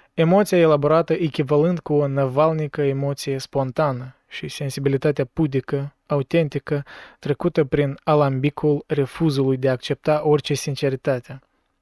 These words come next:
Iar autorul însemnărilor este omul generic profund rănit de existență, contemplatorul propriei sale dispariții, care se abandonează în instinctul natural, călăuzit numai de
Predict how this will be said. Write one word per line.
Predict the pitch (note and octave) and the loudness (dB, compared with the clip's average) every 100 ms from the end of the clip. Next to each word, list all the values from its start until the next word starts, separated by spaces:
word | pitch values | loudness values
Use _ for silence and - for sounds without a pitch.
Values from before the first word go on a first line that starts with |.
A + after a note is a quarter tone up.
| _ _ _ _ - _ - | _ _ _ _ -20 _ 2
Iar | D#3 | 4
autorul | D3+ C#3+ F#3+ G3 | 4 4 6 6
însemnărilor | D#3+ - C#3+ D3+ F3 D#3+ D3+ | 4 2 0 2 4 4 4
este | C#3+ C#3 - C3+ - - - | 2 0 -2 -2 -4 -10 0
omul | F#3 G3+ | 4 4
generic | D3+ D#3+ D#3 D#3+ | 4 4 4 2
profund | - D3 - D#3+ D3+ | 2 -2 0 -2 0
rănit | C#3+ C#3 D3 C#3+ | 0 0 -2 0
de | C#3 | 2
existență, | C3+ C3 B2+ - C3+ B2 - - _ _ - - _ - | 2 -2 -6 -4 -4 -6 -14 -18 _ _ -20 -20 _ -4
contemplatorul | D#3 D3 C#3+ C#3+ C3 E3+ E3 | 0 2 2 2 4 4 4
propriei | C#3 D#3 D#3 C#3+ C#3 | 4 2 2 2 0
sale | B2+ C#3+ C#3 | 2 0 0
dispariții, | C3 - C#3 C3 B2+ - C3+ | -2 -4 -2 -2 -4 -10 -14
care | C3+ C3+ | -8 -6
se | B2+ C#3+ | -4 -2
abandonează | C3+ C3+ C3 C3+ E3 F3 D#3 | 0 0 0 0 2 2 2
în | D#3+ D3 C3+ - - - _ | 0 -4 -4 -10 -20 -20 _
instinctul | - D#3 - F#3 E3+ D#3+ | -4 -2 0 -2 0 2
natural, | D3+ - D#3 C#3 A#2 - _ _ _ _ _ | 2 2 2 2 0 -8 _ _ _ _ _
călăuzit | E3 D#3+ D3 C#3 F#3 D#3+ - | 4 6 6 4 0 0 -8
numai | - E3 E3+ | -4 2 4
de | D3+ D3+ | 6 4